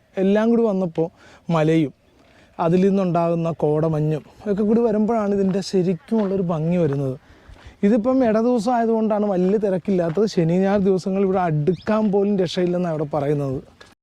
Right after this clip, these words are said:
ഒരു സ്ഥലം ഫേമസ് ആയി കഴിയുമ്പോൾ എന്ത് ഇതുപോലെ കുറേ കൊച്ചു കൊച്ചു കടകളൊക്കെ ആ ഭാഗത്തായിട്ട് വരും. അതിൻ്റെ ഏറ്റവും വലിയ തെളിവാണ് ഇവിടെയും.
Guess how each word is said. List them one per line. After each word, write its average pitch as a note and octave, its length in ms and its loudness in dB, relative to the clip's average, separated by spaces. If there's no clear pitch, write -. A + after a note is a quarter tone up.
ഒരു A3+ 100 4
സ്ഥലം B3 360 0
ഫേമസ് G#3 380 0
ആയി G#3+ 120 0
കഴിയുമ്പോൾ F#3+ 420 0
എന്ത് F#3 120 0
ഇതുപോലെ F3 640 2
കുറേ E3 560 0
കൊച്ചു E3+ 340 -2
കൊച്ചു E3 220 0
കടകളൊക്കെ D#3 480 0
ആ D#3 180 -4
ഭാഗത്തായിട്ട് D#3 640 0
വരും. C#3 220 0
അതിൻ്റെ F3+ 340 2
ഏറ്റവും F#3+ 300 0
വലിയ G3+ 120 0
തെളിവാണ് E3+ 640 0
ഇവിടെയും. E3 580 0